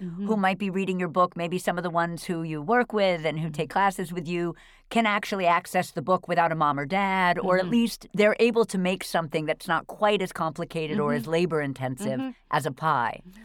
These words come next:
Speaker 1: One thing I knew that I wanted to do when I set out to write the book is also have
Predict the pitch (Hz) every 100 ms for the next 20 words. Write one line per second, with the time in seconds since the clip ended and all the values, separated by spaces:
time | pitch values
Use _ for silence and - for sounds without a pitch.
0 | - 240 262 247 208 214 220 180 180 190
1 | 185 196 190 208 190 180 165 180 170 -
2 | - 135 160 170 165 233 202 - 214 196
3 | 190 190 190 185 - 185 170 202 190 190
4 | 190 185 180 175 175